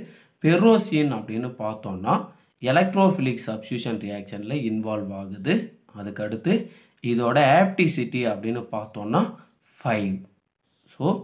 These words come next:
சி ஃபைவ் ஹெச் ஃபைவ், சி ஃபைவ் ஹெச் ஃபைவ் ரெண்டு anion, சி ஃபைவ் ஹெச் ஃபைவ் நெகட்டிவ், இது ரெண்டும் பெரஸ் அயானு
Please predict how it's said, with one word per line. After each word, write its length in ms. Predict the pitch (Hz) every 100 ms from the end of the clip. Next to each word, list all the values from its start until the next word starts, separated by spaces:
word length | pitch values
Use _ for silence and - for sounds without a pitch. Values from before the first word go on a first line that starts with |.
| - _ _ _ _ _ _ - -
சி 140 | 143 151 151
ஃபைவ் 200 | 135 190 113
ஹெச் 180 | 113 117 -
ஃபைவ், 180 | 165 220 - _ -
சி 120 | 131 139 135
ஃபைவ் 180 | 131 117
ஹெச் 200 | 107 - -
ஃபைவ் 180 | 104 98 95 - 107
ரெண்டு 340 | 123 131 175 262 - - _ - 120 139
anion, 520 | 143 110 98 98 92 92 _ _ _ _ _
சி 160 | - 110 110
ஃபைவ் 240 | 113 139 - - _ _ _ _ -
ஹெச் 280 | 113 110 113 -
ஃபைவ் 200 | 110 190 - - _ 104
நெகட்டிவ், 500 | 110 110 120 - 151 247 - - _ _ _ _ _ _ _ _ _ _ _ _ _ -
இது 160 | 110 110
ரெண்டும் 420 | 110 117 117 185 - - _ _ _ _ -
பெரஸ் 460 | 143 151 196 208 151
அயானு 340 | 117 120 110